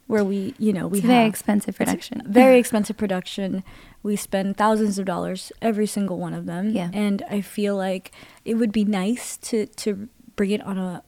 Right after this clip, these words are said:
Speaker 1: on a smaller scale, on a more intimate scale, and still cater to those that can't necessarily afford every Preciosa Night.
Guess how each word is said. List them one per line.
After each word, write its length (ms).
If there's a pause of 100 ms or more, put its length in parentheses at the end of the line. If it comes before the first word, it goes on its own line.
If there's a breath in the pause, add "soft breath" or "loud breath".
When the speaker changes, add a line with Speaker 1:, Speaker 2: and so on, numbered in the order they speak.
Speaker 1:
on 140
a 100
smaller 480
scale, 380
on 240
a 20
more 220
intimate 480
scale, 500
and 240
still 240
cater 380
to 160
those 240
that 180
can't 320
necessarily 540
afford 500
every 220
Preciosa 460
Night. 200